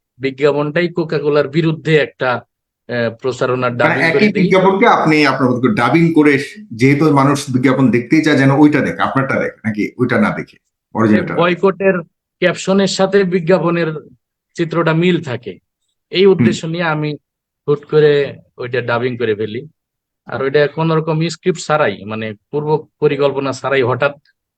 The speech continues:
Speaker 1: মাথায় আসছে, হঠাৎ ওই শুয়ে শুয়েই মোবাইল দিয়ে ডাবিং করে ফেলছি। করে সাথে সাথে দুই মিনিটের ভিতরে আপলোড দিয়ে দিছি। তারপরে
Speaker 2: হ্যাঁ, কিন্তু
Speaker 1: আলহামদুলিল্লাহ।
Speaker 2: মানুষের কাছে কি তথ্যটা দিতে চেয়েছেন আপনি? মানে আপনি ডাবিং করে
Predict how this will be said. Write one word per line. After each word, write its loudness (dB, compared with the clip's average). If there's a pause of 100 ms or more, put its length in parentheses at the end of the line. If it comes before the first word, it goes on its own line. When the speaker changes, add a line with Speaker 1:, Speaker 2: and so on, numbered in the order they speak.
Speaker 1:
মাথায় 0
আসছে, -2
হঠাৎ -2
ওই -8
শুয়ে -4
শুয়েই -4
মোবাইল -4
দিয়ে -4
ডাবিং -2
করে -8
ফেলছি। -12 (640)
করে 2
সাথে -4
সাথে -4 (540)
দুই 0
মিনিটের -2
ভিতরে -2
আপলোড -2
দিয়ে -4
দিছি। -8 (720)
তারপরে 0
Speaker 2:
হ্যাঁ, 2
কিন্তু 0
Speaker 1:
আলহামদুলিল্লাহ। 2
Speaker 2:
মানুষের 2
কাছে 2
কি 2
তথ্যটা 0
দিতে 2
চেয়েছেন -2
আপনি? -8
মানে 2
আপনি -2
ডাবিং 2
করে 2